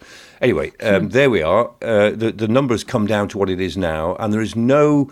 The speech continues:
Speaker 1: strategic logic behind that number whatsoever, and nobody in the M O D can argue differently, not with any conviction anyway.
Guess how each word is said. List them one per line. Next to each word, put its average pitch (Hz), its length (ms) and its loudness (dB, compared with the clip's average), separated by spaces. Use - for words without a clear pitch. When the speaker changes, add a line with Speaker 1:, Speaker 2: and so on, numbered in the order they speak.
Speaker 1:
strategic - 760 -6
logic 107 540 -2
behind 101 320 -4
that 101 100 -8
number 87 240 -4
whatsoever, 95 800 -2
and 101 200 -4
nobody 98 580 0
in 90 200 -4
the 90 120 -2
M 90 140 -4
O 85 100 -4
D 78 180 -6
can 85 160 -6
argue 87 300 -4
differently, 73 560 -10
not 85 160 -8
with 82 100 -10
any 78 200 -8
conviction 87 520 -12
anyway. 78 360 -6